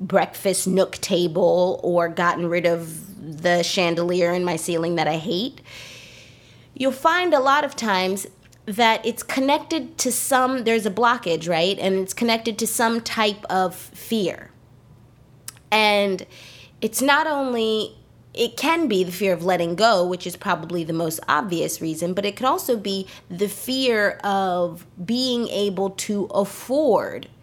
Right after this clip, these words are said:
to replace it, or being able to get what you truly want, or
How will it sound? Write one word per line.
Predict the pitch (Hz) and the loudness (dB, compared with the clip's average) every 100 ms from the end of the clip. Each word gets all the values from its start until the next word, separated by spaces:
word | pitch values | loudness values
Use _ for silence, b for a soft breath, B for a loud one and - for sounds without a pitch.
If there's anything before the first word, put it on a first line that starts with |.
| b b - | b b -6
to | 214 175 | -2 -2
replace | 165 - - - | -2 -8 -8 -10
it, | - - B B B B - | -12 -20 B B B B 0
or | 202 | 0
being | 180 240 240 240 226 | 0 -2 0 0 0
able | 160 208 214 190 202 196 - | 0 2 2 2 0 0 -4
to | - - 233 220 202 196 190 190 185 - 180 | -4 0 0 0 0 0 0 -2 -4 -6 -2
get | 247 277 | -2 0
what | 196 208 | -2 -2
you | 220 | -4
truly | 208 - 247 240 | -6 -4 -2 -2
want, | 220 226 269 185 - - - B B B B B | -2 -4 -4 -8 -12 -20 -20 B B B B B
or | 220 220 214 208 185 | 6 6 8 6 2